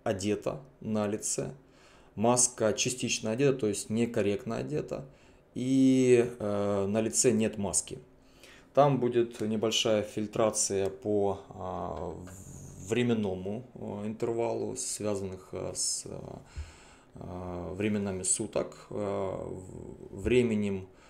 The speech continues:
продолжительности, примерно там в месяц, э, или больше, посмотрим, как это будет выглядеть.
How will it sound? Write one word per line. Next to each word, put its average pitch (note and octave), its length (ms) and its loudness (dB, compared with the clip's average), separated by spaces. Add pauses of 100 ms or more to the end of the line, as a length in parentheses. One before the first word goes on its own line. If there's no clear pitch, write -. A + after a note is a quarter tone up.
(280)
продолжительности, G2+ 920 -2 (180)
примерно G2 320 -4
там E2 180 -8
в F2+ 100 -8
месяц, B2+ 640 0
э, F#2+ 360 -8
или F#2 120 -6
больше, C#3+ 360 -2
посмотрим, G2 500 -6
как D#2 160 -16
это - 120 -12
будет F2+ 260 -10
выглядеть. - 420 -10